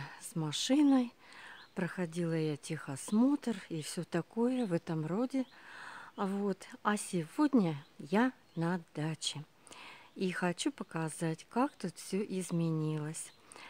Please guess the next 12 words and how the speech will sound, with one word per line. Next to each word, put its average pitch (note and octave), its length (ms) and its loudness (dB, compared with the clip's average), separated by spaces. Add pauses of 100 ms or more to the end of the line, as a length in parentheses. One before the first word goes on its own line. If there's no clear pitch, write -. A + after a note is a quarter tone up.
(360)
За G3 460 4
время A3 320 6
моего G3+ 480 6
отсутствия F#3+ 720 0
тут - 460 -6
один F#3 480 2
день F3 340 4
был D#3+ 400 0
очень D3+ 460 -2
жаркий, F#3+ 640 -2 (680)
а E3 360 0
остальные G#3 800 4